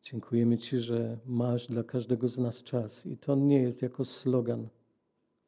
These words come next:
ale tak jest, że masz dla każdego czas. Wysłuchujesz każdego z nas i masz dla nas jak najlepsze plany.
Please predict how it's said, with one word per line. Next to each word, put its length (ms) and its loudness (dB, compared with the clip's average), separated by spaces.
ale 180 -6
tak 240 -4
jest, 320 -4
że 420 -4
masz 300 -2
dla 120 -8
każdego 420 -10
czas. 480 -16
Wysłuchujesz 840 -2
każdego 480 -10
z 80 -16
nas 360 -16
i 40 -8
masz 300 -2
dla 180 -4
nas 180 -6
jak 120 -6
najlepsze 440 -8
plany. 380 -14